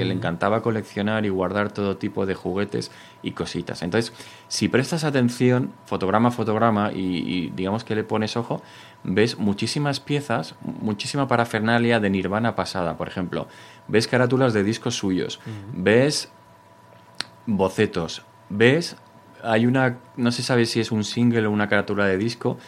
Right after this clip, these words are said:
Speaker 1: en la que aparece una fotografía del, del mono este, el que habíamos hablado antes, Chin
Speaker 2: Ujú.
Speaker 1: Chin,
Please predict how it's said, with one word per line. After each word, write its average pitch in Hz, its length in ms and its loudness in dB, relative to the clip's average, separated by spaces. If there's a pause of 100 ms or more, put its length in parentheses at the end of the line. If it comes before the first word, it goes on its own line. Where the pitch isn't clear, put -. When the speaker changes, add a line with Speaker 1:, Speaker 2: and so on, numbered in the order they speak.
(140)
Speaker 1:
en - 60 -8
la 95 60 2
que 95 40 0
aparece 101 200 -2
una 117 80 2
fotografía 110 600 0
del, 101 280 0
del 90 140 -2
mono 101 240 -2
este, 117 180 -4
el 104 80 -4
que 101 100 -6
habíamos 98 360 -2
hablado 98 400 0
antes, 113 280 -2
Chin 98 180 -2
Speaker 2:
Ujú. 113 80 -4
Speaker 1:
Chin, 123 240 -2